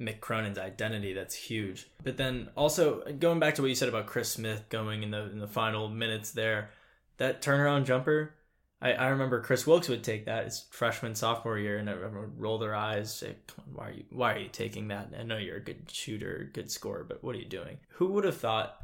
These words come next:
two years ago when Chris Smith and Chris Wilkes came in at the same time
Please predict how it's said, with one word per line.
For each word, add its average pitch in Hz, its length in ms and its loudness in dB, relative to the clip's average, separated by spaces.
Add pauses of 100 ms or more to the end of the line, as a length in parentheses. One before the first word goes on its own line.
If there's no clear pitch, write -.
(140)
two 135 160 0
years 107 300 0
ago 98 320 -6 (160)
when 104 320 -8 (200)
Chris 104 200 -6
Smith 110 300 -4
and 107 160 -6
Chris 107 260 -6
Wilkes 107 240 -4
came 104 160 -4
in 104 80 -2
at 104 60 -8
the - 60 -8
same 104 280 -4
time 98 300 -6